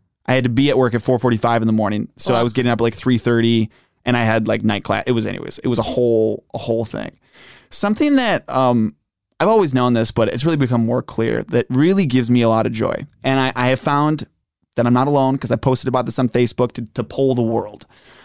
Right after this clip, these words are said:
Speaker 2: The world.
Speaker 1: The world. Uh, and by the world, I mean just anyone that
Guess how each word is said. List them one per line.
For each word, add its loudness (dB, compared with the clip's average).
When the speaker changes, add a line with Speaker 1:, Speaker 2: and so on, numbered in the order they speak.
Speaker 2:
The -6
world. -2
Speaker 1:
The 2
world. -2
Uh, -2
and 2
by 2
the 2
world, 2
I -2
mean -2
just -6
anyone -2
that -2